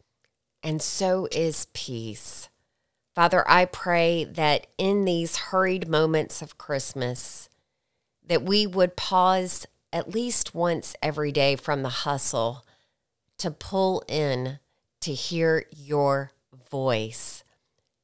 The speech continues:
And in doing so, would you nourish our hearts with truths that only we need to hear?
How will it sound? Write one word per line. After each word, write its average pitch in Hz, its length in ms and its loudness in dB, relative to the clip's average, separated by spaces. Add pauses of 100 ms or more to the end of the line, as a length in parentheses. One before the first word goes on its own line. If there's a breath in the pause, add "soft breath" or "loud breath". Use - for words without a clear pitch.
(340)
And 151 160 2
in 147 160 2
doing 165 420 2
so, 120 640 -2 (100)
would 156 180 -4
you 160 120 0
nourish 160 560 2
our 139 180 4
hearts 127 720 -4 (960)
with 160 220 -6
truths 180 480 0
that - 280 -2
only 196 580 -2 (540)
we 180 340 -4
need 180 320 2
to 160 140 -2
hear? 120 600 -4